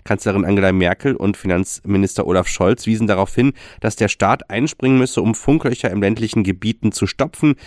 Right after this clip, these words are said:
die die Telekommunikationsfirmen aus Kostengründen wegen fehlender Rentabilität nicht abdecken wollten. Die Mobilfunkunternehmen kritisierten unterdessen, dass hierzulande die Genehmigung neuer L-T-E-Anlagen viel zu lange dauere. Sogar in Düsseldorf oder am Hildener Kreuz hätten sich Projekte über viele Monate verzögert,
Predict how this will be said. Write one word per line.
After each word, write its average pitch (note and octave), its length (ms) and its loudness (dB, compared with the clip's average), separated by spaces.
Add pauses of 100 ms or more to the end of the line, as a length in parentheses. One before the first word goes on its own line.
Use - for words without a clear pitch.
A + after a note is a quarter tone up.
(260)
die B2 60 2
die A#2+ 100 4
Telekommunikationsfirmen G#2+ 1400 2
aus F2 180 -4
Kostengründen G2 800 -2
wegen F2+ 180 0
fehlender G2+ 440 2
Rentabilität F#2+ 680 -2
nicht - 240 0
abdecken - 460 -8
wollten. C#2+ 320 -10 (680)
Die F2+ 80 0
Mobilfunkunternehmen F#2+ 960 0
kritisierten F2+ 680 -2
unterdessen, F#2+ 640 -2 (300)
dass - 220 -4 (100)
hierzulande B2+ 580 2
die A2 100 -4
Genehmigung A2+ 560 4
neuer G#2+ 240 4
L-T-E-Anlagen G#2 920 2
viel - 240 -4
zu - 140 -2
lange G2+ 260 2
dauere. D#2 480 -2 (340)
Sogar A#2+ 260 0
in C3+ 100 -2
Düsseldorf C#3 520 0
oder B2+ 180 2
am A#2 100 2
Hildener A#2 320 0
Kreuz A#2 420 -2
hätten B2 260 -2
sich A2+ 200 -6
Projekte G#2+ 400 0
über G#2 200 2
viele - 400 0
Monate A#2 540 0
verzögert, - 640 0